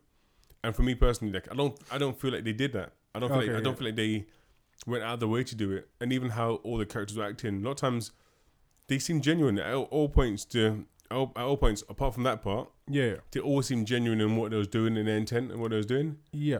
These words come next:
Speaker 1: And for me, it's like, you know, again, if you're thinking, my, my mindset is, you're in this, we're in this smaller community, um, you see something that's freaky,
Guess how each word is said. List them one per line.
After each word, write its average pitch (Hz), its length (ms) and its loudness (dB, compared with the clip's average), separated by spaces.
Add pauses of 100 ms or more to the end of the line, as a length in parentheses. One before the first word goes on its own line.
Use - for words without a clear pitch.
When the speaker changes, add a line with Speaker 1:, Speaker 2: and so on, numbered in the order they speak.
(160)
Speaker 1:
And 110 160 -2
for 123 100 -2
me, 135 160 2
it's 113 120 -4
like, 107 160 -4
you 110 60 -4
know, 110 140 0
again, 110 460 -4
if - 100 -10
you're 147 100 0
thinking, 117 540 -4 (180)
my, 135 220 0
my 123 280 0
mindset 113 400 -2
is, 95 320 -8 (1120)
you're 123 120 -4
in 127 80 -2
this, 120 140 -4 (120)
we're 123 80 -2
in 120 60 0
this - 280 -2 (360)
smaller 120 320 -2
community, 101 520 -2 (540)
um, 92 600 -6 (200)
you - 80 -12
see 127 140 -6
something 110 180 -6
that's 101 120 -6
freaky, 101 500 -6